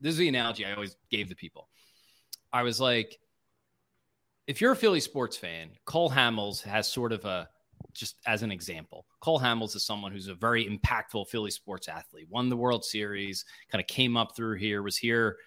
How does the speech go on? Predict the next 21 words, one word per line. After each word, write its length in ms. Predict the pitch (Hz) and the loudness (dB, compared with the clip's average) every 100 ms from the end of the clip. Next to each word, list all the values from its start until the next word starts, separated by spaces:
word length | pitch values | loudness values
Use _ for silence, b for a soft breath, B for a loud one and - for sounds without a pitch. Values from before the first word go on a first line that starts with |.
| b - | b -2
you 60 | |
know, 40 | 147 | 0
for 160 | 127 | 2
a 40 | 120 | 2
good 220 | 135 - | 2 2
eight, 200 | 123 123 | -2 0
nine 280 | 131 120 113 | 2 2 2
years 420 | 104 104 104 98 | 2 0 -2 -4
as 120 | 98 | -6
a, 220 | 101 95 80 | -6 -6 -8
as 120 | 101 | -10
a 120 | 95 - | -12 -12
major 320 | 113 107 107 | -2 -2 -2
player 400 | 98 107 98 95 90 | -4 2 2 2 0
on, 120 | 90 | -4
on 140 | 95 | -8
the 80 | 92 | -10
Phillies 380 | - 95 90 - | -6 -4 -4 -4
throughout 260 | 90 87 | -4 -4
their 240 | 90 85 80 b b b - | -4 -8 -10 b b b -8
thing. 240 | 95 - | -6 -6